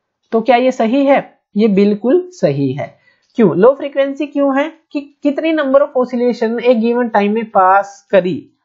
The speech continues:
अब मान लीजिए ये point है, इसको line को नीचे ले लीजिए इस तरह से। अब देखिए इसकी तो एक ही cycle pass की है, लेकिन इसके अंदर तो एक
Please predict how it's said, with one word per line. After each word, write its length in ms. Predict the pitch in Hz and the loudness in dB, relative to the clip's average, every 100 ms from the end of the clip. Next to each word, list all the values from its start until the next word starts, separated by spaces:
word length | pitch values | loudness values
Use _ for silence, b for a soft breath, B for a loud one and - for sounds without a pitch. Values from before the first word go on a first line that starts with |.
| 220 | -6
अब 60 | |
मान 200 | 226 240 | -2 0
लीजिए 200 | 247 233 | 0 0
ये 200 | 226 202 | 2 2
point 320 | 196 175 147 | 2 -2 -2
है, 120 | 135 165 | -6 -8
इसको 240 | - 247 | -6 -2
line 260 | 220 202 208 | 0 -2 -2
को 80 | |
नीचे 260 | 214 196 180 | -4 -4 -4
ले 120 | 160 | -6
लीजिए 300 | 117 113 107 _ _ | -8 -12 -20 _ _
इस 160 | 175 - | -12 -10
तरह 160 | 113 110 | -12 -14
से। 140 | - _ _ B B B - | -16 _ _ B B B -4
अब 120 | 247 | -2
देखिए 240 | 294 294 | -2 -2
इसकी 200 | 339 330 | -4 -2
तो 100 | 330 | -2
एक 120 | 294 202 | 0 0
ही 100 | 185 | 0
cycle 320 | 185 180 202 | 0 0 0
pass 260 | 190 190 | 0 -2
की 200 | - 208 | -2 -2
है, 260 | 208 208 - 208 | -2 -2 -6 0
लेकिन 280 | 226 262 | 0 0
इसके 200 | 262 269 | -4 -4
अंदर 160 | 262 247 | -4 -4
तो 260 | 233 247 - | -4 -6 0
एक 440 | 202 214 226 226 | 4 6 6 4